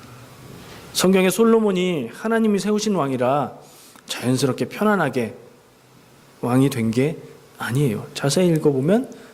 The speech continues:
그 안에 많은 죽음과 암투와 일들이 있었어요. 어쨌든 세상의 왕은 왕의 아들이라는 이유로 왕자가 다음 왕이 돼요. 그걸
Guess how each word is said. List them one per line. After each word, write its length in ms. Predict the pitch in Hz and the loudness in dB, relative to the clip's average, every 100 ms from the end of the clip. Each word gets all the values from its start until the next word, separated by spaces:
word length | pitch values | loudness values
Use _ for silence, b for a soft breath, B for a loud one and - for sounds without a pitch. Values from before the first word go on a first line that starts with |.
| B | B
그 100 | - | 0
안에 260 | 156 123 113 - - - _ _ _ _ _ _ | 0 0 -6 -16 -20 -20 _ _ _ _ _ _
많은 580 | 127 135 160 165 160 156 156 - | -6 0 2 2 0 -4 -8 -12
죽음과 840 | - - 143 143 139 135 127 127 - | -4 -4 0 0 2 2 2 0 -4
암투와 520 | 131 143 143 147 160 - | -2 -2 2 2 2 0
일들이 360 | 175 143 143 160 | -2 -2 -2 -4
있었어요. 460 | 117 120 - - - - - - - - - - - - - - - - B B B B B B - | -6 -10 -12 -14 -18 -20 -20 -20 -20 -20 -20 -20 -20 -20 -20 -20 -16 -10 B B B B B B -2
어쨌든 920 | 190 220 247 247 165 170 175 117 110 - _ _ - - | 0 2 0 0 2 2 0 -4 -10 -20 _ _ -20 -12
세상의 600 | - - 202 226 226 226 | -6 -2 0 2 2 4
왕은 680 | 208 139 131 135 208 139 107 B B - | 2 0 -2 0 0 0 -4 B B -2
왕의 580 | 135 175 214 220 208 - | 0 2 2 0 -2 -6
아들이라는 720 | - 151 220 254 240 226 247 | -12 -4 -2 0 0 2 2
이유로 600 | 196 131 139 277 320 - - - _ b b b _ - | 2 2 2 0 -2 -12 -20 -20 _ b b b _ -4
왕자가 680 | 135 147 143 123 143 233 - | 0 2 2 0 0 -2 -4
다음 320 | 147 160 180 | -2 0 0
왕이 260 | 123 127 151 | -2 -2 -2
돼요. 180 | - 98 - B B _ | -4 -12 -18 B B _
그걸 420 | 147 147 240 - | 0 2 2 -4